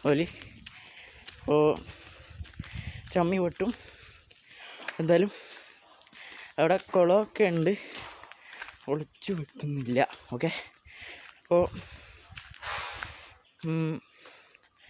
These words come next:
അവിടെ കുളമൊക്കെ ഉണ്ട്. അതിന് കുറച്ച് അപ്ഡേറ്റൊക്കെ വന്നു കഴിഞ്ഞാൽ ഞാൻ എൻ്റെ ചാനലിൽ അപ്ലോഡ് ചെയ്യുന്നതായിരിക്കും. അപ്പോൾ നിങ്ങളെന്തായാലും വീഡിയോ ഇഷ്ടപ്പെട്ടാൽ ലൈക്ക് അടിക്കുക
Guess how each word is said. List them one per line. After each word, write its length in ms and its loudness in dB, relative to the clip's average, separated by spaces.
അവിടെ 180 0
കുളമൊക്കെ 340 0
ഉണ്ട്. 200 2
അതിന് 260 2
കുറച്ച് 340 -6
അപ്ഡേറ്റൊക്കെ 560 2
വന്നു 220 0
കഴിഞ്ഞാൽ 460 2
ഞാൻ 140 2
എൻ്റെ 220 -2
ചാനലിൽ 380 -2
അപ്ലോഡ് 400 2
ചെയ്യുന്നതായിരിക്കും. 680 0
അപ്പോൾ 160 2
നിങ്ങളെന്തായാലും 680 2
വീഡിയോ 260 0
ഇഷ്ടപ്പെട്ടാൽ 560 -4
ലൈക്ക് 440 2
അടിക്കുക 420 0